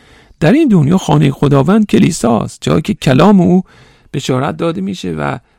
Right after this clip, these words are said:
قوم خداوند در اونجاست و با اونها مشارکت داریم. لذا از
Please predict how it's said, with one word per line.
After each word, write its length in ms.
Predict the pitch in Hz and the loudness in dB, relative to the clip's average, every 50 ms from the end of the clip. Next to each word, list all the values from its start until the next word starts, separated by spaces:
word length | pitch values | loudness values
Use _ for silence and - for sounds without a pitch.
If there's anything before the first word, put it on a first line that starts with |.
| _ _ - | _ _ -2
قوم 300 | - 151 170 190 202 196 | 2 2 4 4 4 2
خداوند 540 | - - - 175 175 175 165 170 165 160 156 | 0 0 2 2 4 4 4 4 2 2 2
در 160 | 165 160 151 | 0 0 0
اونجاست 600 | - 156 170 160 156 160 - - - - - - - | 0 -2 0 0 0 0 0 0 -2 -4 -6 -10 -10
و 120 | - 101 | -10 -8
با 120 | 131 131 123 | -6 -4 -4
اونها 240 | 117 110 127 160 | -2 -2 -2 0
مشارکت 640 | 185 175 160 135 - - 131 131 135 - 240 277 233 - | 0 0 -2 -2 -2 -2 -2 -2 -4 -6 -8 -8 -8 -8
داریم. 320 | - - 57 107 - - _ _ _ _ _ _ _ _ _ _ _ _ _ _ _ _ _ - | -10 -12 -12 -12 -16 -20 _ _ _ _ _ _ _ _ _ _ _ _ _ _ _ _ _ -4
لذا 260 | - 139 135 147 135 123 | -2 -2 0 2 2 0
از 280 | 117 110 - - - | 0 -2 -4 -6 -10